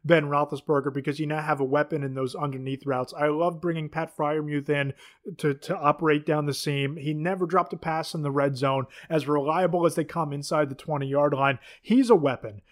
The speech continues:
And you already have Chase Claypool, you already have Deontay Johnson, you already have Juju Smith-Schuster, so you have the weapons there. Who knows what they're gonna be up front, but the Steelers will go only so far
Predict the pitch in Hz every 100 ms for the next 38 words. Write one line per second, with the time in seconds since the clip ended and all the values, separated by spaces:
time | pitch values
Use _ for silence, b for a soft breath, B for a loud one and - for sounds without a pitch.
0 | B 180 190 214 214 196 - 208 202 -
1 | 202 180 196 196 156 156 185 190 170 170
2 | 180 185 165 160 160 160 170 139 147 165
3 | 165 156 147 160 160 156 156 147 - 165
4 | 156 139 175 165 247 285 214 156 147 302
5 | 139 113 127 101 98 b b - 294 220
6 | 240 208 214 190 185 175 175 147 - -
7 | 147 196 b b _ 185 190 - - 160
8 | 185 - 247 302 262 170 190 202 170 190
9 | 185 185 175 202 202 185 - 185 147 -
10 | 165 170 156 127 120